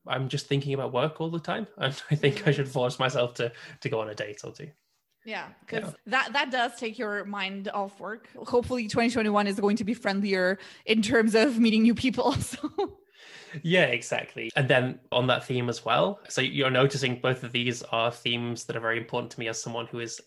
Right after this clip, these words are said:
Speaker 1: going to turn thirty in twenty twenty-one.
Speaker 2: Mm-hmm.
Speaker 1: <laughs> The other thing I would like to do is I would like in twenty twenty-one to go out with friends on a night out or something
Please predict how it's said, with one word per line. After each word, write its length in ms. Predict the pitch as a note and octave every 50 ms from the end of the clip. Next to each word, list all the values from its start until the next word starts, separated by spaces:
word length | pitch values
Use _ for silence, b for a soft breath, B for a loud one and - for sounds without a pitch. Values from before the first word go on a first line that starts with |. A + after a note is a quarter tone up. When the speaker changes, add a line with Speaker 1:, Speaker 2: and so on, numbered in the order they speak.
| - _
Speaker 1:
going 200 | - - - - -
to 80 | C#3+
turn 280 | - - - C3+ C3 B2+
thirty 520 | - - D3+ E3 F#3+ F#3 - - F#3 F#3+
in 140 | F#3+ F#3 F3
twenty 300 | - - F3 E3+ - E3+
twenty-one. 520 | - - E3+ D#3+ - E3 D#3+ E3 F3 F3+ E3+ - A#3+
Speaker 2:
Mm-hmm. 320 | B3 A#3+ B3 A3+ A#3 B3 -
Speaker 1:
<laughs> 40 | -
The 140 | F#3 D3+ C3+
other 220 | D3+ - - E3+
thing 240 | D3+ - D3+ D3+ C#3+
I 80 | B2+
would 120 | C#3 C#3+ C3
like 200 | B2+ C3+ B2+ -
to 80 | - C3+
do 220 | C#3+ D#3 E3 F#3+ B B B B B B C#3 B
is 140 | - C#3 C3+
I 120 | A#2+ A#2
would 100 | A#2+ B2
like 260 | B2 A#2 C3+ D3+ D3 -
in 80 | C#3
twenty 320 | C3 - C3 C3 B2+ - C#3
twenty-one 640 | - - B2 A#2+ A#2+ B2 A2+ A2+ - A2 C#3 G3 B B B B B B B B _ _
to 380 | - - A#2 A2+ A2+ A2+ A2+ - - _ _ _
go 200 | - B2 A#2+ A#2+ - -
out 280 | A2+ A#2 A#2+ - -
with 100 | - -
friends 580 | - - E3+ F3+ F3+ F3+ F3+ F3+ F3 E3 D3+ -
on 140 | - B2 A#2+
a 60 | B2
night 300 | B2 B2 B2+ B2 B2 -
out 260 | B2 B2 B2+ B2+ -
or 80 | B2+ A#2+
something 460 | - A#2+ A#2+ A#2+ - B2+ A#2+ A#2+